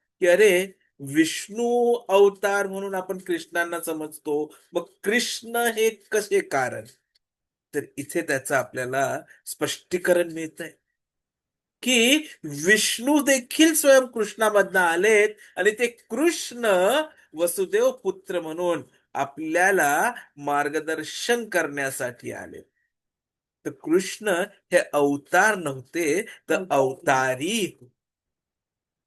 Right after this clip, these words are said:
Speaker 1: आणि ते समजवण्यासाठी पुढे पहा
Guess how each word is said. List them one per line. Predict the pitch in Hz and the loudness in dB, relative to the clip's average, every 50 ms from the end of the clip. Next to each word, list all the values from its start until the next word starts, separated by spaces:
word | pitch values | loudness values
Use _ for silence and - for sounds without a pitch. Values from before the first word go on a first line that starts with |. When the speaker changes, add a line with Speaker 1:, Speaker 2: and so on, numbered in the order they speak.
| _ _ _ _ _ _ _ _ _ _ _ _ | _ _ _ _ _ _ _ _ _ _ _ _
Speaker 1:
आणि | 135 139 | -10 -10
ते | 135 156 151 | -6 -6 -6
समजवण्यासाठी | - - 143 139 135 151 156 165 160 - 170 151 165 | -6 -6 -8 -6 -6 -6 -4 -4 -6 -6 -6 -8 -10
पुढे | 156 - 139 139 147 165 165 | -12 -8 -4 -2 -2 -2 -2
पहा | - 165 175 190 196 | -2 -2 -2 -2 -4